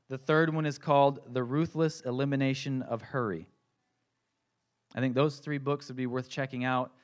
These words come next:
and the book of Psalms definitely would be worth reading through the rest of this year and just hitting one psalm every day as the year goes on. Um, we've got to begin, we've got to continue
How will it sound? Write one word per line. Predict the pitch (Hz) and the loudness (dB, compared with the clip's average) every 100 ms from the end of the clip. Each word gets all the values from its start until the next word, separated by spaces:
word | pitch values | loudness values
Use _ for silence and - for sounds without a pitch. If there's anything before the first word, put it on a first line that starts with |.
| _ - | _ -16
and | 113 | -12
the | 113 | -6
book | 131 131 | -4 -4
of | 113 | -8
Psalms | - 127 120 110 - _ _ _ _ 110 | -6 -4 -4 -6 -14 _ _ _ _ -8
definitely | 123 120 123 104 | -6 -6 -10 -12
would | 104 104 | -12 -10
be | 110 | -8
worth | 107 110 104 - - | -4 -4 -6 -10 -12
reading | 127 123 113 101 | -4 -2 -4 -8
through | - 104 | -8 -6
the | 101 | -4
rest | 104 104 | -4 -6
of | 107 | -10
this | 104 98 | -10 -8
year | 107 | -8
and | 98 | -6
just | 98 - | -8 -8
hitting | 127 107 107 | -10 -8 -8
one | 110 | -8
psalm | 110 - 113 104 | -8 -6 -6 -6
every | 107 107 | -8 -6
day | 104 104 98 - _ _ _ _ | -2 -2 -2 -6 _ _ _ _
as | 104 104 | -8 -8
the | 101 | -4
year | 104 104 | -2 -2
goes | 101 101 | 0 -2
on. | 101 98 92 - _ _ - | -2 -6 -8 -14 _ _ -14
Um, | - 107 104 | -6 -6 -4
we've | 120 117 107 | -6 -6 0
got | 139 135 143 | 4 4 2
to | - | -4
begin, | 143 127 120 120 127 135 | -6 -6 -4 -2 0 0
we've | 110 110 | -6 -10
got | 117 113 | -10 -10
to | 107 | -12
continue | - 113 - 151 147 117 98 | -12 -12 -8 -4 -2 -2 -2